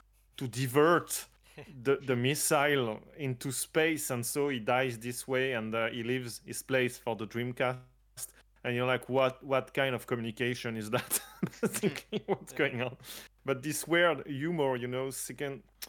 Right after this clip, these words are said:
Speaker 2: Yeah.
Speaker 1: s-, second to third degree was something that was very uncommon at the time. It,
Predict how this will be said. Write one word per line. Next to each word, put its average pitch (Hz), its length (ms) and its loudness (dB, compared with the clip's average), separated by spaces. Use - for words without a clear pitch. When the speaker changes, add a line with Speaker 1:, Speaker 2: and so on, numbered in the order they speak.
Speaker 2:
Yeah. 127 60 -20
Speaker 1:
s-, - 260 -12
second 143 520 -2
to - 80 -14
third 139 360 0
degree 127 460 -2
was 123 240 0
something 147 420 -6
that 135 160 -8
was 107 200 -4
very 127 400 2
uncommon 120 520 0
at 107 140 -4
the 120 80 0
time. 107 160 0
It, - 180 -6